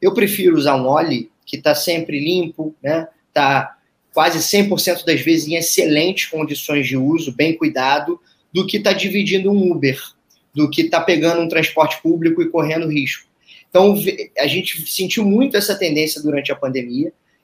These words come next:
atrelado ainda, né, à questão da crise econômica, muitas pessoas, né, devido a perderem seus trabalhos, infelizmente, né,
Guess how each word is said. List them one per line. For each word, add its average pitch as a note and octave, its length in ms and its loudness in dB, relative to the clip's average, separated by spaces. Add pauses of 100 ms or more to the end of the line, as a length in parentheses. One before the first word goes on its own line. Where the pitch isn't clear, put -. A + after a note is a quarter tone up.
atrelado E3+ 800 4
ainda, C#3 460 2
né, C3 240 2
à D#3 100 0
questão D#3 460 0
da D3+ 100 2
crise E3 340 0
econômica, D#3+ 800 -2
muitas E3+ 300 -2
pessoas, D3 580 0
né, C#3 200 2
devido C3+ 500 0
a B2 220 0 (400)
perderem E3 400 4
seus D#3+ 180 -2
trabalhos, C#3+ 500 2
infelizmente, C#3+ 840 -2
né, D3 360 0